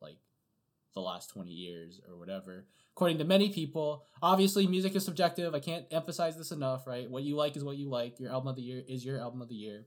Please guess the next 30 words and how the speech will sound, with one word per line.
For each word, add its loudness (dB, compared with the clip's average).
But -4
My 0
Beautiful 0
Dark 2
Twisted -6
Fantasy -8
is -16
a -10
really, -10
really -6
good -10
album, -12
and -16
it -14
wasn't -8
even -10
included -8
in -14
the -14
Grammys -14
because -4
he -8
was -8
involved -4
in -10
controversy -12
in -18
the -18
last -12
year. -16